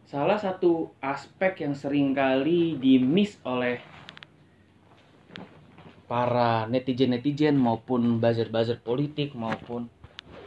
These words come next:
pendukung-pendukung fanatik, itu adalah mengenai klaim bahwa pembangunan tuh dilakukan oleh si A, si B, si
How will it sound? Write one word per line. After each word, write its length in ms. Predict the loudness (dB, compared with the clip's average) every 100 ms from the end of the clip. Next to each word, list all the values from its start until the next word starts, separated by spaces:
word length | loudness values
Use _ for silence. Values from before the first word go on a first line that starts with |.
| -10
pendukung-pendukung 720 | -8 -6 -6 -6 -8 -10 -10
fanatik, 560 | -6 0 0 -2 -8 -10 _ _ _ _ _ _ _ _ _ _ -20
itu 320 | -12 -4 -2 2
adalah 400 | 2 4 2 2
mengenai 640 | 0 -4 -4 -4 -6 -8 -12 _ _ _ -4
klaim 400 | 0 2 0 -4 _ _ _ _ -18
bahwa 320 | -10 -8 -8
pembangunan 480 | -6 -4 -4 -4 -6
tuh 320 | -6 -6 -6 -10 _ _ _ _ _ _ -14
dilakukan 400 | -10 -8 -8 -8
oleh 160 | -12 -14
si 160 | -14 -8
A, 320 | -6 -6 -10 _ _ _ _
si 160 | -12 -8
B, 400 | -4 -2 -2 -6 _ _ _ -12
si 240 | -8 -8